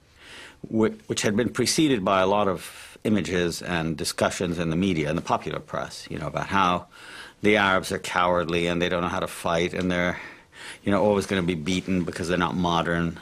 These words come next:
And then everybody was very surprised when the Egyptian army crossed the canal in early October of nineteen seventy-three and demonstrated that, you know, like anybody else, they could fight. Uh, so that, that was one immediate impulse.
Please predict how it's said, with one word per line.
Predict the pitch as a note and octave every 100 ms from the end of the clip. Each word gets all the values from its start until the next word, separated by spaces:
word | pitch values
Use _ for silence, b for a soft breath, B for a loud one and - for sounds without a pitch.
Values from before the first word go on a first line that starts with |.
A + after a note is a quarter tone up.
| - - - B B
And | A#2
then | C#3
everybody | E3+ E3+ C3
was | A#2 A2+
very | A#2
surprised | - G2 D#3 C#3 F2 E2 G2
when | F#2+ F#2 E2+ -
the | -
Egyptian | G2 A2 - G2
army | F#2+ F2+
crossed | - G2+ F#2 -
the | -
canal | G2 F2 E2 D2+
in | E2 D#2 - -
early | F#2 E2
October | D#2+ - F#2 E2
of | D#2
nineteen | D#2 D2+ F2+
seventy-three | F#2 E2 D#2 - F2 D#2+ - B B B B
and | A2+
demonstrated | C#3+ E3 D#3 - E2 D#2 E2+
that, | F#2+ F#2+ -
you | B2+ G#2
know, | E2 A2
like | G#2+ F#2+
anybody | G#2+ G#2 E2+ F#2
else, | B2+ G#2+ -
they | F#2+
could | G#2+
fight. | - D#3+ - - - _ _ B B B B B B B B B -
Uh, | B2 A#2+ C#3+
so | - D3 C3+
that, | D3+ -
that | D3 E3
was | C#3+
one | C3+ C3 A#2
immediate | F2+ G#2+ A2+ E2+ D2+ - B B B B B B _ _ - B B -
impulse. | G#2 - C2 -